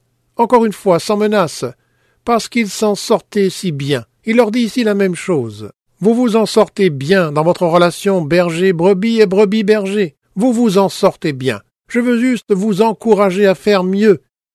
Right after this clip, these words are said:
Il y a ici une douce requête plutôt qu'une menace. Regardons maintenant ce premier point. Quelle est la responsabilité du berger vis-à-vis de la brebis ? Ou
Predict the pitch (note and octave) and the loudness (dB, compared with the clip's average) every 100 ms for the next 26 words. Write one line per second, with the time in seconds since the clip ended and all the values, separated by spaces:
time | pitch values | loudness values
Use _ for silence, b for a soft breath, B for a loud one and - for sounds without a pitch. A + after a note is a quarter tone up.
0 | - A3+ G#3 A#3 A3+ F#3+ A#3+ A#3+ A3+ G3 | -6 -4 0 0 0 -2 -2 0 0 0
1 | A#3 A3+ G#3+ F#3 G3 G#3 F#3 - D3+ - | 0 0 -2 0 0 2 0 0 -6 -4
2 | G#3 A#3 G#3+ - F#3 F3+ E3+ D3 A2 F#2+ | -4 -2 -2 0 -2 0 -2 -2 -2 -6
3 | - - F#2+ _ _ _ - C#3 A3 F#3 | -16 -18 -20 _ _ _ -8 0 2 2
4 | C#3 F3+ B3+ F#3+ D#3 D3+ A3+ - E3+ - | 2 2 2 2 0 -2 -2 -2 -4 0
5 | F#3+ F3+ C#3 - A#2+ F2+ _ _ _ _ | -2 0 -2 -4 -8 -8 _ _ _ _
6 | G#3 B3+ A3 E3 F#3 - A#3+ A3 F3+ D3+ | 0 2 2 0 -2 -4 -2 0 0 -2
7 | C#3 A#3+ B3+ G3 E3 D3 D#3 B3 A3 F#3 | -4 -4 -2 -2 0 -2 -4 -4 -2 -2
8 | F3 A3 F#3+ F3+ C#3+ C#3+ G#2+ G2 _ - | -2 0 0 0 0 -4 -4 -12 _ -4
9 | A3 | -2